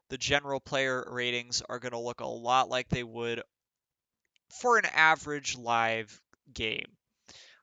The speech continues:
Or I guess it would probably be a little bit below average for the most part, because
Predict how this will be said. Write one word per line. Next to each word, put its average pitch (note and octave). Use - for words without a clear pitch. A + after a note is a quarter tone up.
Or D#3
I G#3+
guess G#3+
it G#3
would D#3+
probably D#3+
be C#3
a C3
little C3
bit B2
below A#2+
average B2
for -
the C3+
most C3+
part, D3
because A#2